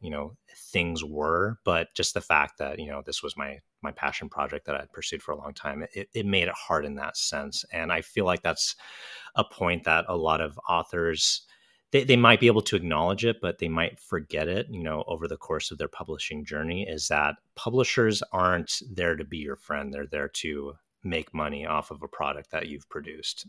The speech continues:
And so that's, that's really something that people need to, to remember if they're trying to get published.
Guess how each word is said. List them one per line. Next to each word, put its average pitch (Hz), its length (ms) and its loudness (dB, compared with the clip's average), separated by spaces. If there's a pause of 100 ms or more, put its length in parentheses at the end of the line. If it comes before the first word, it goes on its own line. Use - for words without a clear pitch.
And 78 180 -8
so 71 460 -2
that's, - 420 0
that's - 180 -8
really 80 360 -4
something 76 400 -4
that 76 160 -14
people 80 260 -14
need 73 200 -16
to, 78 240 -16 (120)
to - 120 -8
remember 69 380 -6
if 69 120 -16
they're 71 120 -8
trying 71 220 -8
to 69 60 -12
get 71 120 -18
published. 73 520 -10